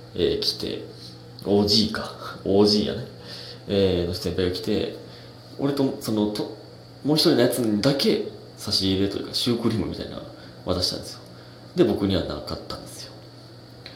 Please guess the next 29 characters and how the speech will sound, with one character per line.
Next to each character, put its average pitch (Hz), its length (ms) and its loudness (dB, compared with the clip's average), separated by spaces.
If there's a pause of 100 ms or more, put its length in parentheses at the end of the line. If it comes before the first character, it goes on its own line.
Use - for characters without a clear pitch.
(140)
で、 - 460 4
そ - 160 2
の、 107 180 10
自 131 160 6
分 247 260 8
の - 340 6 (280)
可 254 200 4
愛 277 160 10
が 269 80 10
っ 269 120 2
て 269 120 6
る 240 80 10
や 269 80 12
つ - 80 6
に 175 100 10
だ 165 120 10
け - 120 6
渡 135 240 8
し - 100 10
て 175 80 4
回 147 160 4
っ - 40 -2
て 131 80 0
た 98 100 0
ん - 40 -4
で - 60 -10
す - 100 -10
よ - 120 -12
ね。 - 80 -10